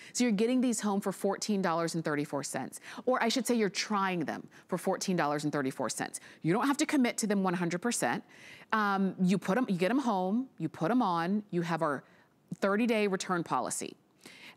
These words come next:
Um, and this is something that we wanna make sure you love them. And if not, you send them back. Let's talk again, because these are not like regular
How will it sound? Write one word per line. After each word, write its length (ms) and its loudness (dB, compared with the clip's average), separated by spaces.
Um, 420 0
and 200 4
this 160 2
is 100 2
something 520 0
that 380 0
we 120 4
wanna 180 2
make 160 0
sure 220 0
you 160 2
love 320 2
them. 260 0
And 140 2
if 120 0
not, 360 0
you 100 2
send 400 0
them 120 2
back. 360 -2
Let's 220 0
talk 300 0
again, 320 2
because 340 0
these 160 4
are 80 2
not 460 0
like 340 0
regular 840 2